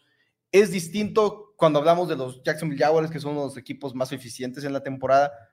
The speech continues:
porque sabes que estamos, es una, está, entre comillas, falsa esa información.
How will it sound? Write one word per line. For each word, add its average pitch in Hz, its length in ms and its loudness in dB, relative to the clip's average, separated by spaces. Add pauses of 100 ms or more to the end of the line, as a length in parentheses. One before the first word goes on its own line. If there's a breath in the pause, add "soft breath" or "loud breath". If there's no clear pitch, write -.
porque 131 240 -4
sabes 135 220 0
que 127 60 -8
estamos, 127 520 -4 (220)
es 135 220 -2
una, 147 180 2 (400)
está, 151 580 4
entre 156 300 0
comillas, 139 340 -2
falsa 139 300 -2
esa 139 100 -10
información. 131 560 -8